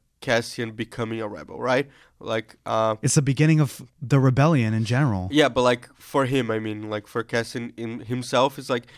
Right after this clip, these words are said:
Speaker 1: him being, like, totally disillusioned and thinking, like, "That's the shitty way, we're always gonna live under the Empire," to him becoming a rebel, right? And rebel in, in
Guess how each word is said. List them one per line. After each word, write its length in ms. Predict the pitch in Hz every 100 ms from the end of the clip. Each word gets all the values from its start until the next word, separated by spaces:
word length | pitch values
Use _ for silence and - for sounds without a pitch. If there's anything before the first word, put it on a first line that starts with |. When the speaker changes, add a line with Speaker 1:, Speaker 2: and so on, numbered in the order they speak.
| -
Speaker 1:
him 220 | - 151 147
being, 200 | 139 131
like, 360 | 117 113 - _ _ _ _ -
totally 380 | 165 175 185 175
disillusioned 800 | 143 143 151 139 143 139 143 139
and 160 | 120 117
thinking, 340 | 127 123 127
like, 220 | 120 117 -
"That's 320 | 127 120 123
the 80 | 139
shitty 260 | 127 135 123
way, 160 | 123 120
we're 160 | 117 117
always 260 | 135 135
gonna 160 | 131 127
live 300 | 123 120 117
under 220 | 120 123
the 160 | 120 120
Empire," 460 | 117 123 120 120 120 _ _
to 120 | - 123
him 340 | 123 123 117 _ _ _ -
becoming 520 | 123 123 120 113 110
a 60 |
rebel, 380 | 107 107 - - _ _ _ _ _ _ _
right? 360 | 113 117 120 120 _ _ _ -
And 200 | 123 123
rebel 280 | 143 165
in, 100 | 151
in 80 | 131